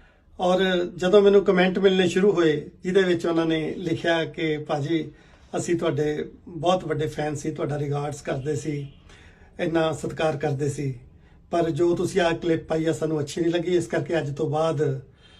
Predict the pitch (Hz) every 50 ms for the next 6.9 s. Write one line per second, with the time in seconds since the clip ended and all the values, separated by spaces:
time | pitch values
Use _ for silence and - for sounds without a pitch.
0 | - - _ - - 190 175 139 165 165 165 160 156 - 156 147 143 156 143 -
1 | - 156 147 143 143 143 143 139 139 131 - - - 143 135 139 - - - -
2 | - - - - - - - - - 170 170 170 143 120 123 127 117 117 233 -
3 | - - - - - - - - - - - - - - - - 175 170 170 165
4 | 165 160 165 160 160 - - 180 165 165 175 175 170 160 147 156 160 170 170 165
5 | 190 196 190 175 175 170 175 175 170 165 160 156 - - 160 151 151 - 165 170
6 | 165 - - 175 165 147 165 170 170 165 165 170 175 160 143 135 - -